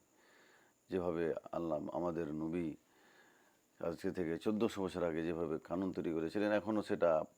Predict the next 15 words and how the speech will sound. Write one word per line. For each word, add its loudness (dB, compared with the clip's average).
পালিত 6
হয়, 0
কিন্তু 2
এখন 0
সে-, 0
সেখানে -2
এই -2
গর্দন 0
উড়ার 8
পরিবর্তে 0
ডাইরেক্ট 2
গুলি 6
করে 2
দেওয়া 0
হয়। -6